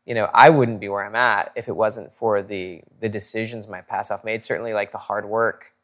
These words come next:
um, the things that they went through. And so even though I'm different from my past self, even though I would do, I would do things very different from even the twenty-year-old self that I'm talking to, uh, I owe that version of me a huge amount,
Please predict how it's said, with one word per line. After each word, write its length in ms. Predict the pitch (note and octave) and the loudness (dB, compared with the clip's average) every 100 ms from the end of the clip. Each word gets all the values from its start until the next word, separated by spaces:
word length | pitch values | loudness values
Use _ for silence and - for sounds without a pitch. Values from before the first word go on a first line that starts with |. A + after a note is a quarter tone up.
| - | -8
um, 480 | G#2+ G2 D#2+ D#2 F2 _ _ _ _ _ _ - | -6 -4 -4 -8 -12 _ _ _ _ _ _ -10
the 80 | A2 | -4
things 220 | C#3+ B2 | 0 0
that 80 | A2 | 0
they 100 | G#2+ | -2
went 240 | A#2 C#3 | -2 -4
through. 200 | A#2+ G#2 | -2 -2
And 120 | G#2 | -2
so 340 | A2 A2 G2+ - | -2 0 0 0
even 300 | D3 D3 C3 | 2 2 2
though 240 | A#2 A2+ F#2+ | 2 2 2
I'm 240 | G#2 A2 | -2 -6
different 320 | G#2+ A2+ A#2 | -4 -4 -4
from 120 | - G#2 | -10 -16
my 100 | F#2+ | -12
past 260 | G2+ - | -10 -8
self, 180 | - - | -10 -6
even 260 | C3+ C3 A#2+ | -2 0 2
though 160 | A2 | 2
I 100 | G2+ | 2
would 220 | G#2 G#2 - | 0 -4 0
do, 220 | C3 - | 2 4
I 100 | B2 | 6
would 140 | G#3 C#3 | 6 4
do 160 | C#3+ | -2
things 240 | C#3 B2+ G#2+ | -2 -6 4
very 260 | B2+ D3 | 6 8
different 640 | G#2+ C3 C3+ G2+ F#2 _ _ _ _ - | 6 2 0 -4 -14 _ _ _ _ -4
from 220 | - B2+ | 2 4
even 180 | A#2+ A#2 | 4 2
the 80 | A2 | -4
twenty-year-old 400 | A#2+ A2 G#2 - | -4 -2 -2 0
self 200 | G2+ G#2+ | 0 0
that 80 | |
I'm 80 | G#2+ | -2
talking 400 | B2 A#2+ A2+ G#2+ | 6 6 4 -8
to, 260 | - F#2+ - _ _ _ A#2+ | -12 -12 -14 _ _ _ 0
uh, 420 | A2+ G2 C#2 A#1+ - - | 2 2 0 -2 -4 2
I 140 | A#2+ - | 2 8
owe 320 | C3+ C3+ A#2+ | 8 8 8
that 220 | A2 F2 | 2 0
version 320 | A#2 A#2 A2+ | 0 0 -2
of 80 | G#2 | -10
me 100 | G#2 | -10
a 80 | G2+ | -14
huge 380 | - - A#2+ A2 | -12 -4 -4 -6
amount, 380 | F#2+ F2 - | -14 -18 -18